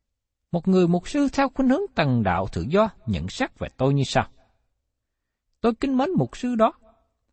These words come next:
và quan điểm của ông. Điều mà ông đã làm là theo phương cách cũ và ông không có thay đổi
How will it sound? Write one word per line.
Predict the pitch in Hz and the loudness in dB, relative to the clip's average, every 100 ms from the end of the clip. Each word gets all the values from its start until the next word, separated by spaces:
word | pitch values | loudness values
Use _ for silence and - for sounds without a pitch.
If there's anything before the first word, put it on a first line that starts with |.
| _ - | _ -6
và | 107 - _ | -6 -6 _
quan | 131 185 208 95 | 0 2 2 -2
điểm | 82 | -6
của | 107 131 | -4 -4
ông. | 135 _ _ _ _ _ _ _ _ _ _ | -6 _ _ _ _ _ _ _ _ _ _
Điều | 143 170 160 | 0 2 2
mà | 151 - | 0 -2
ông | 233 277 262 104 | -2 -2 -4 -2
đã | 151 | 0
làm | 165 123 80 - | 2 0 -2 -8
là | 101 95 - | -6 -6 -6
theo | - 240 | -2 -2
phương | - 247 226 | 0 0 0
cách | 311 - _ | -6 -12 _
cũ | 202 123 - _ _ | -4 -4 -6 _ _
và | - - | -12 -4
ông | 196 220 | -4 -4
không | - 262 247 | -4 -4 -4
có | - | -6
thay | - 254 233 | -4 -2 -2
đổi | 120 175 - | -2 -2 -4